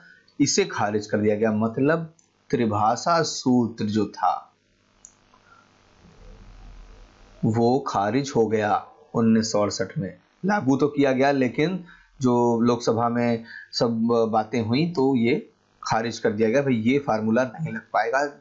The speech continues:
भाषा के मामले में आप कोई और नियम निकालिए, ये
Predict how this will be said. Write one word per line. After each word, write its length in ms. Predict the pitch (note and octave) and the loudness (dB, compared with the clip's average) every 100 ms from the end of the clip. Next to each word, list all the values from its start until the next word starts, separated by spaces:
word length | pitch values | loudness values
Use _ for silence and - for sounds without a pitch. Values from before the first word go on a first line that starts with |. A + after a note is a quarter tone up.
| _ _ _ _ | _ _ _ _
भाषा 360 | - A2 A2 D3 | -2 -2 0 -2
के 140 | C#3 | -2
मामले 300 | A#2+ A2+ A2+ | 0 2 2
में 120 | B2+ C#3 | 2 0
आप 300 | G#2+ A2+ - | 0 -2 0
कोई 100 | B2 | 2
और 260 | A2 A2+ | 2 2
नियम 200 | A2+ A2+ | 0 0
निकालिए, 640 | G#2+ G#2+ G#2 G#2+ B2+ C3+ - _ - | 0 -2 0 0 0 -2 -8 _ -4
ये 340 | A2 C#3+ F#3+ | 0 2 0